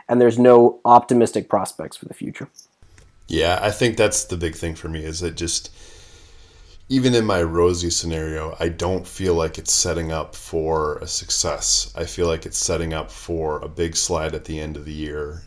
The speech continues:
Speaker 2: and future seasons that just do not shape out right. Um, you know, I, I can't say I know what's gonna happen with the rest of this year.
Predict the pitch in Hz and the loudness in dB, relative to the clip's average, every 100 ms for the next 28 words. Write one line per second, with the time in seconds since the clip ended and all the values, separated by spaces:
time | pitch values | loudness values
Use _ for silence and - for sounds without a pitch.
0 | - - 80 76 73 73 73 73 - - | -16 -10 -8 -6 -8 -8 -10 -12 -14 -16
1 | - - - - - - 98 - 82 - | -20 -20 -20 -20 -16 -10 -8 -6 -4 -4
2 | 82 76 73 - 73 - 80 - - 78 | -4 -6 -10 -10 -8 -8 -10 -10 -10 -10
3 | 73 73 67 - 73 71 73 69 - - | -8 -10 -6 -6 -6 -8 -12 -16 -14 -12
4 | 69 - - - - - - - - 65 | -10 -12 -16 -18 -20 -20 -20 -20 -18 -16
5 | 64 64 - - - - - - - - | -16 -16 -18 -20 -20 -20 -20 -20 -20 -20
6 | - - - - - - 98 85 71 90 | -20 -20 -20 -20 -20 -10 -6 -4 -2 -4
7 | - - 90 - 107 - - - 156 147 | -4 -4 -4 -2 -2 0 0 2 2 2
8 | 85 82 82 78 78 - 82 78 73 73 | 0 0 0 0 -2 -4 -8 -6 -6 -6
9 | 78 76 - 76 69 - 73 69 82 71 | -8 -8 -6 -4 -4 -4 -6 -6 -6 -8